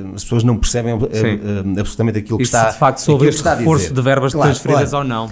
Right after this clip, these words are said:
Speaker 1: Não é preciso ser muito inteligente, não é preciso ser muito inteligente para perceber, para perceber que o senhor, eh, vice-presidente, que era vereador das águas também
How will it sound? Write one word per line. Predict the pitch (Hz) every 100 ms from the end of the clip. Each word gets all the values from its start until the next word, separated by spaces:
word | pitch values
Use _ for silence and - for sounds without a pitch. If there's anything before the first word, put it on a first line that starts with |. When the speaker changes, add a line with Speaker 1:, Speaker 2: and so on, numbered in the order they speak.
| - 123
Speaker 1:
Não | 160
é | 208
preciso | 208 - 147
ser | - 131 117
muito | 139 147
inteligente, | 139 123 110 92 92 87 - - - 82
não | 113
é |
preciso | 139 120 104
ser | 101
muito | 95 110
inteligente | 104 92 80 82 80
para | 107
perceber, | - - 80 78 78 - - - - _ _ - - _ _ - -
para | 139
perceber | - - 95 87 82
que | - 104 101 104 - - - _ _ _ - - - - - _
o | -
senhor, | - 143 147 127
eh, | 113 101
vice-presidente, | 123 - 110 110 85 71 - - _ _ _
que | -
era | 87
vereador | 85 95 90 113 127 - - _ -
das | 101 92
águas | 107 101 90 -
também | 90 78 78